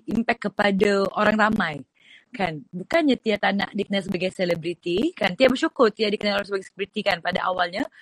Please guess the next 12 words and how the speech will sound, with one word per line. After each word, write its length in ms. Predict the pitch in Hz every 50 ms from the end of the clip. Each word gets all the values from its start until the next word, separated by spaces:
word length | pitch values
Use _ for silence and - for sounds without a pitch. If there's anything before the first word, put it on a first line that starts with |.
| - - - _
Akan 240 | - - 185 214 208
tetapi, 560 | - - - 190 196 - - - 339 370 - _ - - _ _ _ _ _
kalau 160 | - - 202 202
yang 120 | 208 - -
Tia 80 | 202
nampak 400 | 202 196 185 208 208 - 190 185
sekarang 320 | - - 220 214 214 220 233
ni, 320 | 240 269 294 311 311 - - _ _ _ _ _ _ -
kalau 240 | - 196 202 208 -
untuk 240 | 214 - 233 - -
Tia 160 | 214 208 202
kesaham 640 | - 220 - - 240 190 - - 226 214 196 196